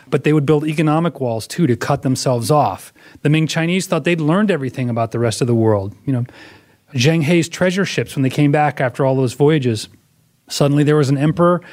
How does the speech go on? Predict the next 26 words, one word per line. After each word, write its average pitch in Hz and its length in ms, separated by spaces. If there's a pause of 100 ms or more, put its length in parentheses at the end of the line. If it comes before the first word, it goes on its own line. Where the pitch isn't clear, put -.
(260)
that 135 120
said, 131 260
"We 147 80
don't 170 100
have 165 220
anything 170 320
great 160 260
to 156 140
learn 156 200
anymore 139 340
from 135 160
the 123 60
rest 123 220
of 127 60
the 120 60
world," 113 360 (260)
burned 180 380
all 156 140
the 131 100
ships, - 500 (600)
and 131 180
made 156 200
it 156 320
punishable 190 420
by 147 160
death 135 480